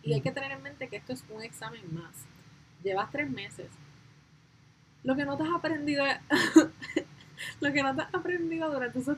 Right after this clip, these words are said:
Speaker 1: tres meses, no te lo vas a aprender ese día, mi
Speaker 2: En quince
Speaker 1: gente.
Speaker 2: minutos
Speaker 1: En
Speaker 2: antes.
Speaker 1: quince minutos antes. Plus, va a ser mucho más stressful. Es súper stressful tú tratar de buscar todo, tener los mamotretos en el baúl y entonces buscar la página de las preguntas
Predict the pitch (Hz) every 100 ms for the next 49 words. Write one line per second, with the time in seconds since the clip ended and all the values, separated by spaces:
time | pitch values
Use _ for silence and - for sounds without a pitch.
0 | - 311 311 320 311 247 220 - 381 440
1 | 427 415 370 381 370 339 320 302 226 196
2 | - - - - - - - 220 233 254
3 | 254 185 165 185 196 165 147 151 147 151
4 | 156 151 147 139 131 120 139 139 - -
5 | 254 254 269 285 311 262 247 254 208 -
6 | - 233 240 226 - 220 226 254 254 214
7 | 220 254 254 220 214 220 - - 202 202
8 | - - 160 - - - - - - -
9 | - - - - 269 269 254 - 226 214
10 | - 208 208 - 208 226 226 240 254 226
11 | 220 - 214 - 220 240 233 226 214 247
12 | 240 233 214 220 247 226 190 175 170 226
13 | 240 220 196 190 233 226 - 208 220 208
14 | 220 247 233 220 202 185 - 190 185 233
15 | 240